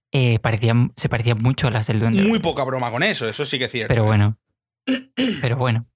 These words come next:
Speaker 1: ahí lo dejamos. Otros dicen que, que está trabajando con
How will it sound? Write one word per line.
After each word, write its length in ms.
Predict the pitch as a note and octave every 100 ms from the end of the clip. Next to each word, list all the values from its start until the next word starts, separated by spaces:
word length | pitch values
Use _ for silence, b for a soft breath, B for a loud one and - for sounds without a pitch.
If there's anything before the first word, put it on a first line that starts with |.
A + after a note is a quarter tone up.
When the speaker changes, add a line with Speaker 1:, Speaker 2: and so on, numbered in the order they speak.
| _ _ - -
Speaker 1:
ahí 120 | A2+
lo 40 |
dejamos. 300 | A2 G#2+ C#3 -
Otros 300 | D3+ F3 D3+
dicen 320 | D3+ D#3+ D3+
que, 400 | D3 C3 A#2+ -
que 80 | C3
está 160 | C#3+
trabajando 440 | C3 C3 C3+ B2+ A#2+
con 160 | B2